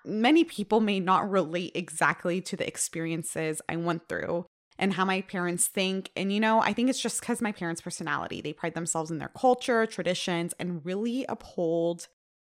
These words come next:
these crazy standards that I would say more so relate to the generation above me, not so much maybe my generation or the generation, you know, below me. But anyways, I don't care what generation or parents you have,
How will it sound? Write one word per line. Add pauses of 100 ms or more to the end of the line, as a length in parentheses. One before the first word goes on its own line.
these
crazy
standards
that
I
would
say
more
so
relate
to
the
generation
above
me,
not
so
much
maybe
my
generation
or
the
generation,
you
know,
below
me. (720)
But
anyways,
I
don't
care
what
generation
or
parents
you
have,